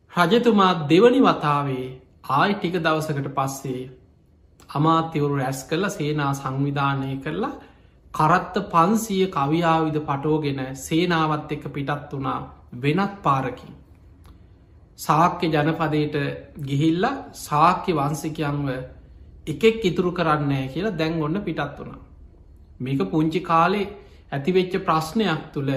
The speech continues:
හිතේ කැකෑරි, කැකෑරි තිබිච්ච වෛරයක් මේ.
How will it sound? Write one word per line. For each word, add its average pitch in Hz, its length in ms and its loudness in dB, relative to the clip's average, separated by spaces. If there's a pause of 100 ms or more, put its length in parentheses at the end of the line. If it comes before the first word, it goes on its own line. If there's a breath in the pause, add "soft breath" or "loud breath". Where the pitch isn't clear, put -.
(580 soft breath)
හිතේ 160 420 2 (120)
කැකෑරි, 160 540 -2
කැකෑරි 185 540 -2
තිබිච්ච 196 360 -4
වෛරයක් 190 580 0
මේ. 151 200 -8